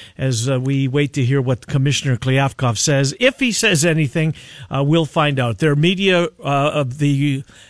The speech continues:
exclusive window with E S P N, uh, closes on the fourth of August. When is the fourth of August? It's, uh, a week from yesterday, so next Thursday.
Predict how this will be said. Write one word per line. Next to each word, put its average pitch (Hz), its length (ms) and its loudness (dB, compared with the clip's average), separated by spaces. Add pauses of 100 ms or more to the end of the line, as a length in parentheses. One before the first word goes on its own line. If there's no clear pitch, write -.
(240)
exclusive 226 920 2
window 151 520 2
with 123 280 -2
E 175 220 2
S 151 140 -2
P 147 280 -2
N, 117 260 -2 (720)
uh, 135 100 -4
closes 151 640 0 (420)
on 156 280 2
the 139 100 2
fourth 220 580 0 (140)
of 147 340 -2
August. 131 460 -6
When 277 160 -4
is 233 140 -4
the 107 100 -4
fourth 98 300 -8
of 87 120 -12
August? 92 420 -8
It's, 139 200 -2
uh, 156 460 2
a - 40 0
week 190 280 -4
from 190 120 -2
yesterday, 143 440 -4
so 135 160 -4
next 156 380 -4
Thursday. 151 600 0